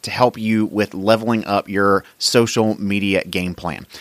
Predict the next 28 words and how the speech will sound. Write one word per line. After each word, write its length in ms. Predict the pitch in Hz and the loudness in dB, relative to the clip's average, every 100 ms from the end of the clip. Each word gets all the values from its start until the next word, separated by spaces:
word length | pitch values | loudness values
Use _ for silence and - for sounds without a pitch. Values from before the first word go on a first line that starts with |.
| - | -2
So 180 | - 127 | 4 4
if 180 | 107 | 2
you 100 | 147 | -2
want 160 | 190 147 | -2 -2
to 80 | 120 | -2
check 300 | - 147 - | 0 0 2
that 200 | 143 - | 0 2
resource 400 | 131 127 131 123 | -4 -2 -2 0
out, 240 | - - - | 2 2 0
you 140 | 123 | -6
can 140 | 120 113 | -2 2
go 120 | 104 | 2
to 80 | 95 | 2
fat 340 | - 123 - | 2 2 2
cat 280 | - 123 - | -2 -2 -2
strategies 640 | - 117 107 104 107 95 | 2 2 2 0 -4 -4
dot 320 | 82 104 113 | 2 4 4
com 360 | - 113 107 104 - - | 0 0 2 0 -4 -16
slash 600 | - - 110 107 107 - - | -8 2 4 4 0 -6 -8
social. 640 | - - 135 - 196 196 _ _ - _ | -2 4 4 4 0 0 _ _ -20 _
That's 180 | 107 101 | -4 0
fat 280 | - 127 - | 0 0 0
cat 200 | 139 - | -2 0
strategies 600 | - 131 120 110 117 101 | 2 2 2 -2 -4 2
dot 280 | 120 117 | 4 4
com 380 | - 131 127 123 - | 0 -2 0 0 -2
slash 440 | - 117 120 123 | -2 2 2 2
social, 540 | - 135 123 - 170 | 0 2 2 2 0